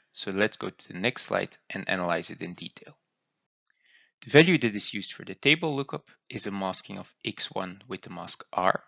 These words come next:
but there is also the omitted carry that is used separately for the table lookup. This means that the actual mask depends in two ways on small r.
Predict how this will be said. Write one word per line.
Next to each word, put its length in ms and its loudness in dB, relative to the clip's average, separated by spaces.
but 100 -6
there 140 6
is 120 4
also 240 6
the 180 -4
omitted 520 0
carry 440 0
that 120 -2
is 160 -6
used 220 -2
separately 760 -2
for 180 -8
the 80 -10
table 340 -8
lookup. 260 -14
This 180 -4
means 200 0
that 120 0
the 180 -6
actual 360 8
mask 460 -2
depends 500 -4
in 160 -10
two 140 0
ways 420 -4
on 140 -8
small 360 -8
r. 240 -8